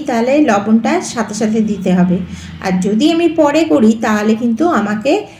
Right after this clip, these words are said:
আহ, লবণটা যখন রেসিপিটা রেডি করব, তখন দিলে ভালো হয়। নাহলে কিন্তু এর থেকে জল বেরিয়ে গিয়ে একদম, মানে, রেসিপিটা না হওয়ার মতনই অবস্থা হবে। জল বেরিয়ে গিয়ে একদম লতলতে মতো হয়ে যাবে, জিনিসটা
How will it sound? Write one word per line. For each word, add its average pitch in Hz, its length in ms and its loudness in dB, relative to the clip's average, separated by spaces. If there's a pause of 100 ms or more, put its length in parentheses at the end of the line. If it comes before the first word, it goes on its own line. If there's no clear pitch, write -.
(220)
আহ, 190 420 -4 (140)
লবণটা 233 500 2
যখন 254 640 -2 (120)
রেসিপিটা 226 500 0
রেডি 208 300 2
করব, 240 420 2
তখন 233 320 0
দিলে 277 200 2
ভালো 196 300 0
হয়। 190 180 -2
নাহলে 214 320 0
কিন্তু 302 280 0
এর 214 200 2
থেকে 254 200 -4
জল 214 300 0
বেরিয়ে 302 360 4
গিয়ে 214 220 2 (340)
একদম, 214 380 -2 (280)
মানে, 226 200 4
রেসিপিটা 233 720 0
না 220 420 4
হওয়ার 262 340 -2
মতনই 311 380 2
অবস্থা 208 480 0
হবে। 185 260 -2 (480)
জল 220 280 4
বেরিয়ে 240 280 0
গিয়ে 269 120 0
একদম 247 600 -2
লতলতে 262 540 0
মতো 226 300 2
হয়ে 214 240 0
যাবে, 233 360 2
জিনিসটা 233 840 -2